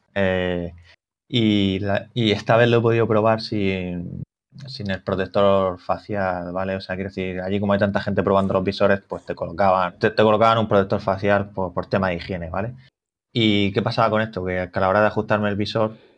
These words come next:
pues claro, no lo podía mover muy bien por este tema, ¿vale? Y, y hoy lo he probado sin esto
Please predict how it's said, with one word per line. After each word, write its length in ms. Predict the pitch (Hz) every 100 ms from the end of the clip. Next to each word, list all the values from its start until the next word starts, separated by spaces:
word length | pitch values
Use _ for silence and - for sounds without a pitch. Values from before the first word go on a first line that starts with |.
| _ _
pues 180 | 76 69
claro, 320 | 107 98 90
no 60 | 95
lo 120 | 110
podía 220 | 117 110
mover 200 | 107 107
muy 180 | 107 104
bien 260 | 113 120 127 _ _ _ _ _ _ _
por 140 | 101
este 260 | 95 - 92
tema, 280 | 98 90 87
¿vale? 240 | 95 127 - _ _ _ _
Y, 800 | 123 110 107 107 104 101 101 101 -
y 180 | 113
hoy 220 | 113 117 117
lo 100 | 113
he 40 |
probado 260 | 110 107 104
sin 180 | 104
esto 420 | 98 95 92 85